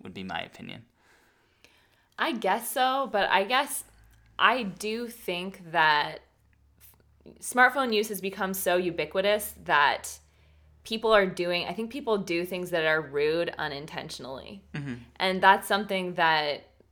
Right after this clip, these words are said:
Speaker 2: um, at least that's been my experience, that both I have done things that were unintentional and, uh, my husband has,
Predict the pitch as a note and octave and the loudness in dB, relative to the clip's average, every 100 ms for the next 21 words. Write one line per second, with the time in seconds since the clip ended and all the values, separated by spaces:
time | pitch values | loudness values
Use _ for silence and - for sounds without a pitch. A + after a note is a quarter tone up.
0 | _ E3+ D3 A#2+ F2 - F#3+ G#3+ A#3+ F#3+ | _ -2 -2 -4 -10 -2 0 0 0 -2
1 | F#3+ F3 E3 E3 D#3 D#3 - - C#3+ C#3 | -2 -6 -4 0 0 -2 -8 -8 -6 -4
2 | B2+ F3+ - - D3 C#3+ - - D#3+ D#3+ | -6 -8 -12 0 2 2 0 -4 -4 -2
3 | - D#3 E3+ G3 E3+ F3+ F3 F3+ F3 F3+ | 4 6 6 2 -4 -4 -4 -4 -6 -2
4 | F3+ F3 F3 E3+ E3 F3 E3+ - F3 D#3+ | 0 2 0 -2 -8 -10 -10 -6 -4 -4
5 | - D#3 D3 D3 D#3 - _ _ _ _ | -4 -4 -4 -4 -10 -16 _ _ _ _
6 | _ _ D3+ C#3+ C3+ B2 - F3 A#3 A3 | _ _ 2 2 2 -2 -6 -4 -4 -4
7 | C3+ D#3+ G#2 - - | -8 -2 -2 -2 -8